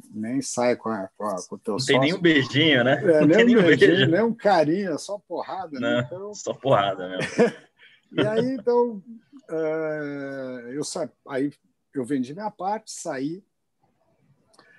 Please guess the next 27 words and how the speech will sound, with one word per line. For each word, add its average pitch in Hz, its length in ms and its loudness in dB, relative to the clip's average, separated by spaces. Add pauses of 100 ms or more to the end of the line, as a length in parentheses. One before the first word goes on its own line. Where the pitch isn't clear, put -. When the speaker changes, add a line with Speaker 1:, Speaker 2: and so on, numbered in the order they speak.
(160)
Speaker 1:
E 143 40 2
aí 151 100 4
depois 180 380 2
eu 202 100 4
fui 165 220 2
pra 156 140 0
uma, 143 380 0
pra 139 160 -4
uma 135 180 2
outra 135 400 0
gestora 143 960 0
pra, 120 640 -6 (180)
pra 117 340 -8 (100)
criar 120 440 -6
um, 110 260 -10 (140)
um, 104 380 -20
aí 127 160 -6
foi 180 200 -8
um 185 200 -4
desafio 151 720 0 (760)
pra 123 240 -2
mim, 123 600 0
diferente, 143 760 -2
que - 80 -6
eu 135 80 -2
vinha 139 320 2
do... 110 240 -8